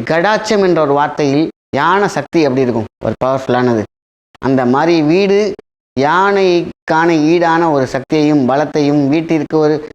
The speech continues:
இல்ல வசிக்கக்கூடிய மன-, மன-, வசிக்கக்கூடிய மக்களுக்கு ஒரு மனபலமும்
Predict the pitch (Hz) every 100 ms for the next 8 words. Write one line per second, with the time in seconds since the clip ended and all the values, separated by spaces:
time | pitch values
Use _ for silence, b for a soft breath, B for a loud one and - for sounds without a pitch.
0 | _ 135 143 131 135 170 165 147 139 135
1 | 135 139 143 131 135 156 120 135 113 143
2 | 165 160 135 135 139 160 - 170 160 135
3 | 139 165 139 135 135 156